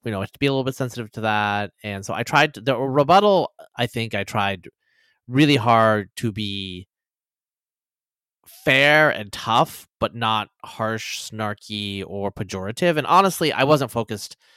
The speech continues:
on her too much. Uh, I did talk about her arguments, I think, but, you know, I mentioned her, but it wasn't, like, a personal attack, and I didn't mean it to be a personal attack. I was also quite angry at Scientific American for publishing that. It didn't look like to me that it was edited.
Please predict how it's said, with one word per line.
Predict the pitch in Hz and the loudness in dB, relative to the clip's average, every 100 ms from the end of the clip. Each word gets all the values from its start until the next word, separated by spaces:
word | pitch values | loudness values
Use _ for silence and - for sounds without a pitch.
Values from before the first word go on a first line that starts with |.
| _ _ _ | _ _ _
on | - 123 | -2 0
her | 117 117 110 107 110 110 _ _ _ - | 0 0 0 0 -2 -6 _ _ _ -4
too | 147 120 | -2 0
much. | 98 113 - - - | 0 -2 -2 -6 -4
Uh, | - 104 101 95 | 0 2 2 0
I | 110 | -2
did | 117 | -2
talk | 117 110 | 0 0
about | 104 101 | -2 -6
her | 104 - | -8 -2
arguments, | 117 120 117 110 | -4 -4 -10 -10
I | 110 | -12
think, | - 110 113 - | -6 -8 -8 -4
but, | 95 - _ - - _ | -4 -4 _ -20 -20 _
you | 143 | -6
know, | 104 | -4
I | 98 | -2
mentioned | 120 143 - 127 | -2 -2 -2 -4
her, | 123 110 104 | 0 2 2
but | 101 | -2
it | 90 | -4
wasn't, | 110 117 98 | -4 -6 -10
like, | 95 | -14
a | |
personal | 117 107 - 104 | -12 -12 -10 -10
attack, | 104 104 101 101 | -8 -4 -4 -6
and | 92 | -12
I | |
didn't | 98 95 95 | -12 -14 -14
mean | 101 | -16
it | 95 | -10
to | |
be | 101 | -12
a | |
personal | - 101 98 | -10 -12 -10
attack. | 95 107 101 - | -8 -6 -6 -10
I | _ - - | _ -20 -6
was | 113 | -2
also | 147 139 | -2 -4
quite | - 127 | -2 0
angry | 120 117 113 | 0 -2 -6
at | - | -4
Scientific | 107 90 95 | -6 -8 -10
American | 98 127 135 117 | 0 2 2 0
for | 101 | -2
publishing | 107 131 131 104 95 | 2 4 4 0 -4
that. | 92 | -4
It | 85 | -2
didn't | 151 123 | -4 -2
look | 139 | -4
like | 131 107 | -4 -6
to | 107 | -4
me | 143 | -2
that | 98 | -2
it | |
was | 92 104 | -2 0
edited. | 123 95 87 | 2 2 -2